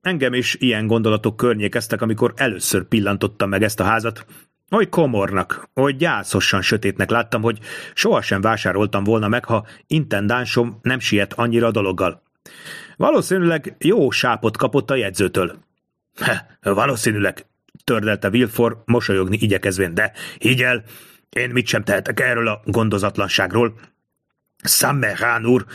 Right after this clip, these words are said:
el akart adni a házat, mivel az is kiegészítő része unokája hozományának, és azért indult pusztulásnak, mert oly sokáig lakatlanul állott.”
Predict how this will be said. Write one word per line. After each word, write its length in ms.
el 300
akart 360
adni 240
a 40
házat, 540
mivel 340
az 180
is 280
kiegészítő 680
része 360
unokája 460
hozományának, 720
és 300
azért 460
indult 320
pusztulásnak, 600
mert 300
oly 160
sokáig 440
lakatlanul 500
állott.” 380